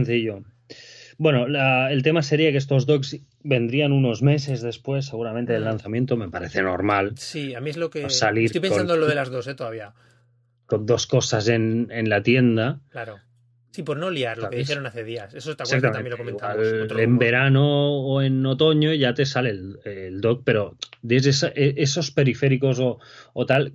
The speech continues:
Speaker 1: que te aparecen en la tienda y no le dan ni siquiera mucha más importancia, ¿no?
Speaker 2: Mm. Te voy a hacer una
Speaker 1: Y
Speaker 2: pregunta, te voy a hacer una pregunta.
Speaker 1: Dime.
Speaker 2: ¿Qué periféricos te comprarías o te comprarás tú de primer día con la consola?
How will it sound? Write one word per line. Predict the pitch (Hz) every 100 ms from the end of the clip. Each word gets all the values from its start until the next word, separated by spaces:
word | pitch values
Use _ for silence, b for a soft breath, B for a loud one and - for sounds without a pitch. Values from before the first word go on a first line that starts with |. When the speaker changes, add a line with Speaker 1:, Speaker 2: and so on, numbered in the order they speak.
| _
Speaker 1:
que | - 107
te |
aparecen | 104 104 104 101 156 147
en | 135
la | 123
tienda | 113 123 117 127 139
y | 120
no | 104
le | 110
dan | 117 113 131 139 - _ _ _ -
ni | 135 107
siquiera | 101 104 110 117
mucha | 117 123 -
más | 110 107
importancia, | 101 98 92 107 113 110 98
¿no? | 90 131
Speaker 2:
Mm. | 139 B B B B B B B _ _ _
Te |
voy | -
a |
hacer | - 160
una |
Speaker 1:
Y | 151
Speaker 2:
pregunta, | 139 127 120 113 113
te | 127
voy |
a |
hacer | 127 135
una |
pregunta. | 123 120 113 120 _ _ _ _ _ _
Speaker 1:
Dime. | 123 120 110 139 139
Speaker 2:
¿Qué | 151
periféricos | 175 147 147 131 127 123
te | 131
comprarías | 139 123 127 127
o | 123
te | 123
comprarás | 123 117 123 120 -
tú | 135
de | 117
primer | 123 117 113
día | 120
con | 113
la | 113
consola? | 117 113 - 120 -